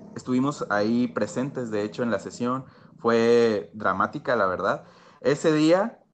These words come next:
sí estuvo preparada la sesión, sí estaba ya planchada. ¿Por qué? Porque vimos todo el aparato de seguimiento que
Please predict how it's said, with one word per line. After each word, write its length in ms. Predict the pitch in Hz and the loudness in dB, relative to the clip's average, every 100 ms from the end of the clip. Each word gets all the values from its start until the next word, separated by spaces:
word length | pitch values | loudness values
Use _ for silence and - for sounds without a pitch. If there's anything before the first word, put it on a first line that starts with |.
| _ | _
sí 180 | - 185 | -2 0
estuvo 380 | 190 180 175 175 | 2 2 2 2
preparada 720 | 143 - 120 139 127 - _ - | 2 4 4 4 2 -4 _ -16
la 220 | 98 107 | -6 -4
sesión, 500 | 107 104 - 127 127 - _ | -4 -10 -4 -4 -4 -12 _
sí 160 | - 135 | -6 -6
estaba 600 | 135 131 131 135 - _ | 2 4 4 2 0 _
ya 320 | 104 113 110 | -6 -2 -2
planchada. 720 | 131 120 113 131 127 120 110 _ _ | 0 0 -2 0 0 0 -2 _ _
¿Por 220 | - 139 139 | -2 -2 -2
qué? 200 | 196 202 120 - _ _ - | -6 -6 -12 -14 _ _ 2
Porque 340 | 165 160 156 | 2 4 0
vimos 400 | 160 208 233 226 | 2 4 4 4
todo 200 | 208 208 | 2 4
el 80 | 196 | 4
aparato 480 | 196 143 147 147 180 | 2 4 4 2 -2
de 100 | 175 | -2
seguimiento 760 | 160 139 131 143 160 170 170 | -4 -2 -2 -2 -4 -6 -4
que 720 | 131 120 113 113 110 110 - | -2 -2 -2 -2 -4 -6 -10